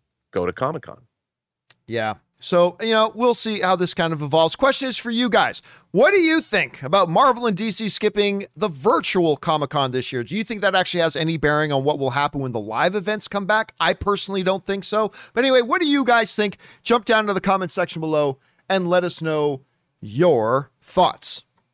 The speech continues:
Speaker 2: Okay, guys. With all that down and out of the way, let's now spend the remainder of our day together talking about the things you want to discuss by taking your live comments and questions. Once again, if you want to find, fire in a live comment or question to be read on the show or in an upcoming companion video,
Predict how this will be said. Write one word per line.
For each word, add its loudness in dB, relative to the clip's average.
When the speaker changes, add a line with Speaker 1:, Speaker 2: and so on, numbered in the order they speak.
Speaker 2:
Okay, 2
guys. -8
With 2
all 6
that 2
down 2
and 2
out 2
of -6
the -2
way, 2
let's 2
now 2
spend 0
the 4
remainder 2
of 2
our 4
day 2
together 0
talking 0
about 0
the -6
things -4
you 2
want 2
to -4
discuss 2
by 4
taking -2
your 6
live 2
comments 0
and -8
questions. -2
Once -4
again, 0
if -4
you 0
want 2
to 2
find, 0
fire 2
in -2
a -2
live 2
comment -2
or -10
question -2
to -4
be 0
read 4
on 2
the -6
show 0
or 0
in -2
an -2
upcoming -2
companion -4
video, 0